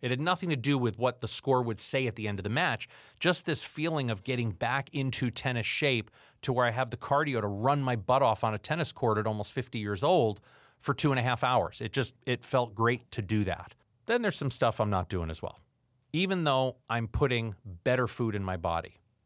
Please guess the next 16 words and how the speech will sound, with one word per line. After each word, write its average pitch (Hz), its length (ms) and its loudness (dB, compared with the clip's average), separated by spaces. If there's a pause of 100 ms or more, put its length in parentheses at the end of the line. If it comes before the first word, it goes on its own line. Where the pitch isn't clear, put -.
(220)
I 107 80 -6
think 113 260 -4
I'm 101 160 -2
eating 95 220 -4
a 90 80 -6
little 92 200 -8
too - 180 -8
much. 82 400 -8 (1080)
I 113 80 2
was 104 180 -2
very 117 260 2
proud 123 380 2
of 107 100 -2
the 104 80 -4
fact 90 560 -2 (120)
that 95 400 -2